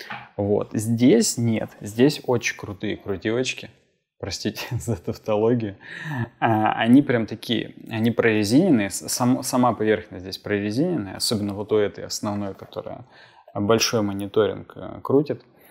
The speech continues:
Вот. И они, э, с эффектом таким, как доводчика. То есть вы, когда её до упора докручиваете, она прям отпинывает вам в, в ответ. Очень круто. Очень приятно использовать. Ну вот. Она вся такая железная.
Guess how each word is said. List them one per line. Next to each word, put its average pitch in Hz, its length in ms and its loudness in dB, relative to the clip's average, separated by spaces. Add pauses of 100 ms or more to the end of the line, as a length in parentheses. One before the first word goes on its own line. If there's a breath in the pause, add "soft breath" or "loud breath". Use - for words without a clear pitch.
(300 loud breath)
Вот. 107 320 4
И - 60 -2
они, 127 500 8
э, 120 360 -10
с - 260 -4
эффектом 123 520 0
таким, 104 480 -6 (140)
как 95 220 -4
доводчика. 104 560 2
То - 80 -14
есть - 140 -10
вы, 110 100 -2
когда 104 300 2
её 101 260 2 (160)
до 104 440 -4
упора 107 400 2
докручиваете, 104 680 0
она 101 160 -4
прям 101 240 -8
отпинывает 101 680 -2
вам 101 180 -16
в, 98 300 -14 (440 loud breath)
в 101 80 4
ответ. 117 380 6
Очень 107 280 2
круто. 110 300 -12 (100)
Очень 110 440 0
приятно 104 520 0
использовать. 123 760 0
Ну - 200 -14
вот. - 260 -12
Она 107 120 -2
вся - 200 -2
такая 107 280 -6
железная. 107 600 2